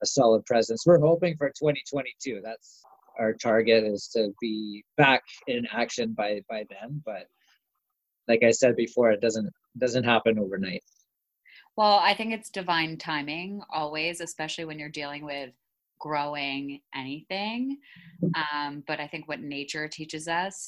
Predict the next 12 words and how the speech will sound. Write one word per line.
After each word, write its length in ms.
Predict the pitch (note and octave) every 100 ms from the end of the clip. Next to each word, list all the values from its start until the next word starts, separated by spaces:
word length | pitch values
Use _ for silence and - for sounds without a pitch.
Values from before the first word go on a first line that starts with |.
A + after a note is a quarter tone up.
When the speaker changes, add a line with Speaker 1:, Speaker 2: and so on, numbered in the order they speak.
| -
Speaker 2:
is 220 | D3+ D3 - D3
often 440 | C#3+ C#3+ C#3+ C#3
to 280 | C#3 - C#3+
respect 720 | C3+ C#3 - C#3+ C3+ _ - -
the 60 | -
process 840 | D3+ C3+ - A3 B3 D4 E4 - -
<laughs> 80 |
and 140 | F#3+ F3 -
just, 400 | - D#3 - -
you 200 | - E3+
know, 200 | D3 C#3 C3+
respect 540 | C#3 - C3+ -